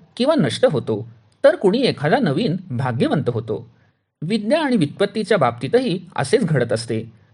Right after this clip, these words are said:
त्या पण येतात आणि जातात. एक संपन्न तर एक भिकारी दिसतो. प्रयत्नाने भिकारी संपन्न होतात,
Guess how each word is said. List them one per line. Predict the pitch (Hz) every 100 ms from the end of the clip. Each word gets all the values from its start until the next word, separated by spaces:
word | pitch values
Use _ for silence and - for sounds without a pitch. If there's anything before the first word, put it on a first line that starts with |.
| _
त्या | 254 302
पण | 311 185
येतात | 120 117 156 226 - 147
आणि | 185 240
जातात. | 123 110 101 - _ _ _ _ _ _ -
एक | 330 -
संपन्न | 151 127 226 254 160 - -
तर | 240
एक | 302 196
भिकारी | 143 147 165
दिसतो. | 131 113 120 95 - _ _ _ -
प्रयत्नाने | 254 302 294 240 254
भिकारी | 165 143 135 220
संपन्न | 143 120 175 185
होतात, | 117 120 202